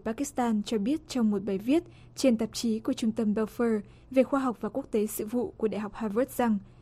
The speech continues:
bắt đầu từ cuối thập niên một nghìn chín trăm tám mươi và tiếp tục cho tới hết thập niên một nghìn chín trăm chín mươi, Pakistan đã trở thành chiến trường của một cuộc chiến tranh ủy nhiệm giữa Ả Rập Xê Út và Iran. Thượng nghị sĩ Mỹ Ben Cardin, đại diện từ bang Maryland, cho biết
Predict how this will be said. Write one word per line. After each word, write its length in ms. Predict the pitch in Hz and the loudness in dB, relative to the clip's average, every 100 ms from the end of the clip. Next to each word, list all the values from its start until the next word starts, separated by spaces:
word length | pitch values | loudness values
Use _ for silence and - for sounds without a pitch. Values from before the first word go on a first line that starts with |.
| - - - | -20 -20 -2
bắt 100 | 330 | 4
đầu 180 | 262 226 | 6 6
từ 140 | 233 | 4
cuối 220 | 220 220 214 | 0 2 2
thập 180 | 277 | 2
niên 220 | 240 233 220 | 4 6 6
một 100 | 202 | 4
nghìn 200 | 196 196 | -2 -4
chín 120 | 208 | -2
trăm 220 | 247 220 | 0 0
tám 240 | 208 202 | 2 4
mươi 200 | 233 240 220 - - - | 6 6 4 -6 -12 0
và 220 | 240 226 | 2 2
tiếp 160 | 269 - | 0 0
tục 120 | 240 | -2
cho 140 | - 240 | -2 -2
tới 180 | 226 214 | 0 0
hết 180 | 311 | -2
thập 120 | - 226 | 0 4
niên 220 | 226 214 | 4 4
một 80 | 208 | 2
nghìn 180 | 202 196 | 0 -2
chín 140 | 214 | -4
trăm 220 | - 240 | 0 0
chín 260 | 220 208 214 | 0 2 6
mươi, 220 | 240 220 - - - - - | 6 4 -2 -20 -20 -2 0
Pakistan 520 | 285 339 277 247 226 | 2 2 2 4 4
đã 160 | 226 | 2
trở 140 | 262 254 | -2 -4
thành 220 | 240 214 | -2 -2
chiến 260 | - 226 220 | -2 -2 2
trường 300 | 311 240 214 | 4 4 4
của 160 | 226 | 2
một 140 | 208 214 | 0 0
cuộc 180 | 233 208 | -4 -6
chiến 240 | - 214 214 | -4 -4 0
tranh 240 | 254 226 226 - - | 2 2 0 -8 -8
ủy 140 | - 233 | 2 4
nhiệm 320 | 214 226 202 | 4 4 0
giữa 160 | - | -4
Ả 160 | - 240 | -2 -2
Rập 180 | 208 - | -2 -2
Xê 140 | 233 | -4
Út 220 | 214 311 - - | -2 -2 -4 -2
và 140 | 220 | -2
Iran. 460 | 190 226 226 226 196 - - - - - - - - | -2 -2 0 0 -2 -6 -20 -20 -20 -20 -20 -20 -2
Thượng 180 | 285 262 | 0 4
nghị 120 | 254 | 2
sĩ 140 | 233 277 | 2 4
Mỹ 280 | 262 277 311 | 4 4 2
Ben 280 | 247 233 | 4 2
Cardin, 380 | 226 254 247 226 208 - - | 2 2 4 4 2 -6 0
đại 160 | 254 247 | 4 4
diện 220 | 240 240 | 4 0
từ 120 | 220 220 | 0 0
bang 300 | 233 226 226 | 2 2 4
Maryland, 420 | 226 226 214 202 | 4 2 2 0
cho 140 | 240 | 0
biết 240 | 208 302 | 2 2